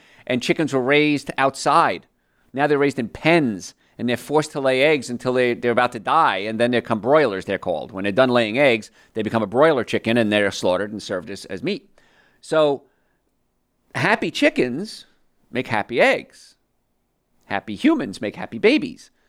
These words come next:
So these chickens are not happy. They're, they're born and raised just to make baby, just to lay eggs. And so, uh, there's many reasons why I'm not a big fan of eggs. The nice part is there's substitutes out there.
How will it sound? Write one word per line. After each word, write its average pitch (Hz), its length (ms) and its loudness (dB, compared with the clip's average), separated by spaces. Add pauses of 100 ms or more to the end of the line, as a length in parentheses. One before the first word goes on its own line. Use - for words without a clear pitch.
(220)
So 160 440 0 (460)
these 151 160 -4
chickens 277 260 2
are 170 40 2
not 120 160 2
happy. 104 400 -4
They're, 120 240 2
they're 120 220 -2
born 147 380 2
and 120 80 -2
raised 135 280 2
just - 160 -6
to 123 80 -4
make 107 160 -2
baby, 120 280 0
just 120 200 -4
to 104 80 0
lay 104 160 2
eggs. 110 300 2
And 104 120 -10
so, 123 300 0 (480)
uh, 139 360 -8 (220)
there's 143 500 -2
many 208 280 2
reasons 143 640 -2
why 123 340 2
I'm 107 120 -4
not 120 160 0
a 110 40 -2
big 104 200 -6
fan 98 180 -4
of 90 80 -4
eggs. - 360 -10 (280)
The 131 100 -4
nice 240 300 0
part 139 280 4
is 120 260 0 (220)
there's 127 200 -2
substitutes 104 540 -4
out 73 160 -14
there. - 200 -20